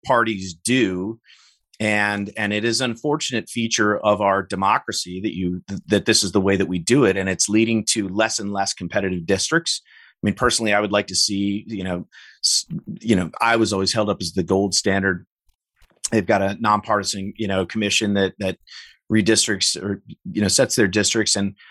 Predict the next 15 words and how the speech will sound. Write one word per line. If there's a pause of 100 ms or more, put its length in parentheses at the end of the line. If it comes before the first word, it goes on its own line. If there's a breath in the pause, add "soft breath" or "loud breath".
(160 loud breath)
we'd
love
to
see
more
of
that. (240)
Uh,
so
they're
not
drawing
these
ridiculously
crazy